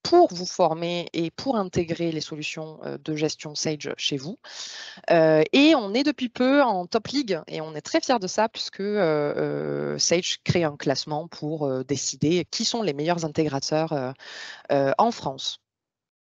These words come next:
Euh, on est une équipe, euh, du coup soudée qui porte, euh, beaucoup de, de, de, de belles valeurs, euh, haut et fort. Euh, on est engagé, on est volontaire, euh, on est accessible et puis, euh, on est solidaire entre nous et aussi vis-à-vis de nos clients. Euh, il n'est pas rare que,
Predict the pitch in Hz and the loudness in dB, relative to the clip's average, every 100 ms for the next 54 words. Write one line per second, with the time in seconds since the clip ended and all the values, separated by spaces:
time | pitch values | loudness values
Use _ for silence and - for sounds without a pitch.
0 | _ _ - - - - - _ - 160 | _ _ -20 -20 -20 -20 -20 _ 2 4
1 | 151 151 - 247 277 277 269 269 - 254 | 6 4 2 2 2 2 0 -2 -2 -8
2 | - 220 196 185 185 202 233 - 262 226 | 0 4 6 6 2 -4 -6 -6 -2 2
3 | 302 - - 208 220 - - 196 180 175 | 2 0 -8 -2 -2 -2 -4 -2 0 -2
4 | 170 185 233 196 175 165 160 151 151 147 | -4 -12 -10 -4 -2 0 0 0 -2 -4
5 | 147 170 156 151 156 151 151 151 156 165 | -4 -4 -4 -6 -8 -8 -8 -8 -2 4
6 | 226 220 190 175 190 233 202 170 165 - | 4 6 6 6 6 4 0 0 0 2
7 | 226 196 - 170 190 220 - - 156 156 | 2 2 2 2 4 2 -4 -4 -4 -4
8 | 151 151 160 160 214 214 185 208 226 170 | -4 -6 -6 -4 4 4 4 0 -4 -2
9 | 196 190 185 151 165 208 190 156 156 151 | 0 0 0 2 2 0 -6 -4 -2 -2
10 | 151 151 151 160 - 185 - 160 165 165 | -4 -6 -4 -4 -2 -4 -4 -6 -10 -12
11 | - - 156 - - 180 190 156 170 175 | -12 -14 -10 -10 -8 -2 2 2 0 -2
12 | 170 208 190 180 185 165 - 214 - 202 | -2 -2 0 4 4 2 0 0 0 -4
13 | 202 233 269 190 170 170 - 226 214 185 | -2 -4 -4 -2 0 0 0 -2 -2 -2
14 | 180 190 185 - 165 143 160 165 139 147 | -2 -4 -6 -6 -4 -4 -4 -8 -10 -6
15 | 151 - 151 151 185 - - 185 | -4 0 2 4 2 0 -4 -4